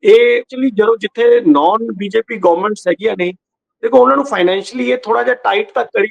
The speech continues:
ਜਾ ਰਹੇ ਆ, ਸਕੀਮਾਂ 'ਚ ਪੈਸੇ ਰੋਕ ਕੇ, ਚਾਹੇ ਕਿਸੇ ਹੋਰ ਰੂਪ 'ਚ ਰੋਕ ਕੇ, ਉਹਨਾਂ ਨੂੰ ਦਿੱਕਤ ਤਾਂ ਆ ਤਾਂ ਰਹੀ ਹੈ। ਇਸ ਕਰਕੇ ਡਿਮਾਂਡ ਵੀ ਮੈਨੂੰ ਲੱਗਦਾ ਕਿ ਉਹਨਾਂ ਨਹੀਂ ਹੈ। ਹਾਲਾਂਕਿ ਮੇਰੀ ਇੱਕ, ਅਹ, ਉੱਥੇ ਗੱਲ ਹੋਈ ਸੀ ਆਫੀਸਰ ਨਾਲ, ਤਾਂ ਉਹਨਾਂ ਨੇ ਕਿਹਾ ਕਿ ਯੂ ਪੀ ਨੇ ਵੀ ਇਹ ਉਠਾਈ ਹੈ,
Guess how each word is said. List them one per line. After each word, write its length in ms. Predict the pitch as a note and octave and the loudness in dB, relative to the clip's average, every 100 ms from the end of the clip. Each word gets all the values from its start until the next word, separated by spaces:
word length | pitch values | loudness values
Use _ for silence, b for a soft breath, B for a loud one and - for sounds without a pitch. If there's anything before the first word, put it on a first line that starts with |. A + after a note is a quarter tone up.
| G3 | -2
ਜਾ 140 | D#3+ | 0
ਰਹੇ 140 | D3 D#3 | 2 0
ਆ, 40 | |
ਸਕੀਮਾਂ 440 | D#3 - F#3 F#3+ | -4 -10 -4 -4
'ਚ 120 | F#3 - | -4 -4
ਪੈਸੇ 300 | F#3+ F3 F#3+ | -2 0 0
ਰੋਕ 240 | F3 F3 - | 0 -2 -4
ਕੇ, 100 | - | -2
ਚਾਹੇ 180 | F#3 | -2
ਕਿਸੇ 260 | F3 F#3 F3+ | -4 -8 -4
ਹੋਰ 220 | D#3 G3 | 0 0
ਰੂਪ 160 | G3 F#3 | -2 -6
'ਚ 80 | F#3 | -4
ਰੋਕ 260 | F3 E3+ - | -4 -4 -4
ਕੇ, 140 | F3+ - _ _ - | -8 -8 _ _ -2
ਉਹਨਾਂ 180 | G#3+ B3 | 0 0
ਨੂੰ 100 | G#3+ | -2
ਦਿੱਕਤ 280 | G#3+ B3 | -2 -4
ਤਾਂ 180 | A#3+ A#3+ - | -4 -8 -4
ਆ 180 | F#3+ G#3 | -2 -2
ਤਾਂ 160 | A#3+ F3 | -2 0
ਰਹੀ 260 | E3+ G3 | 0 0
ਹੈ। 40 | C#3+ | -4
ਇਸ 240 | G3 G3+ | -6 -4
ਕਰਕੇ 240 | - - | -4 -2
ਡਿਮਾਂਡ 520 | B3 E3 D3+ D#3+ G#3 A3+ | -2 0 0 0 -2 -4
ਵੀ 240 | A#3+ A#3+ - _ _ - | -6 -8 -12 _ _ -2
ਮੈਨੂੰ 180 | G#3 A3 | 2 2
ਲੱਗਦਾ 220 | G#3+ A#3+ | 2 -2
ਕਿ 180 | A#3+ B3+ - | 0 -2 -2
ਉਹਨਾਂ 220 | F#3+ A3 | -4 -2
ਨਹੀਂ 260 | G3 E3 B2+ | 0 0 0
ਹੈ। 60 | A2+ _ _ _ | -4 _ _ _
ਹਾਲਾਂਕਿ 280 | E3+ G3+ A#3+ | -2 -2 -2
ਮੇਰੀ 200 | A3+ G#3+ | -2 -2
ਇੱਕ, 240 | A3+ - A3 - - | -4 -6 -8 -8 -4
ਅਹ, 20 | |
ਉੱਥੇ 360 | F3+ F3 F3+ G#3 | -2 0 -2 -4
ਗੱਲ 240 | G3+ F3 | -2 -2
ਹੋਈ 160 | - F3 | -2 -4
ਸੀ 340 | - A3 F#3+ _ _ _ F#3 | -6 -20 -20 _ _ _ -2
ਆਫੀਸਰ 320 | F3 - G#3 | 0 -2 -2
ਨਾਲ, 180 | G#3 G#3 | -2 -4
ਤਾਂ 80 | - | -4
ਉਹਨਾਂ 120 | A3+ | -2
ਨੇ 100 | - | -4
ਕਿਹਾ 200 | - A#3 | -4 -4
ਕਿ 140 | B3+ B3 | -2 -2
ਯੂ 160 | F3+ G#3+ | 0 -2
ਪੀ 280 | - D#4 | 0 0
ਨੇ 180 | D4 C4 | 2 2
ਵੀ 140 | C#4+ D#4+ | 2 2
ਇਹ 100 | B3+ | 0
ਉਠਾਈ 340 | - F4 D3+ | -2 -8 -8
ਹੈ, 60 | C3 | -10